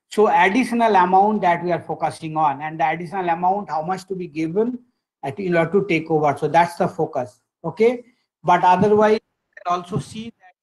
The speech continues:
it is possible to construct situation where the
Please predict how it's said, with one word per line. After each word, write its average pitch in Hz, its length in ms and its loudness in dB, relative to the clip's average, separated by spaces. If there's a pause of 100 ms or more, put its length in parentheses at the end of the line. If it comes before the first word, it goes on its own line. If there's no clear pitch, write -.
it 190 60 -20
is 180 100 -20
possible 220 760 -2
to 214 260 -6
construct 202 640 -2
situation 196 760 -6
where 190 440 -2 (600)
the 180 440 4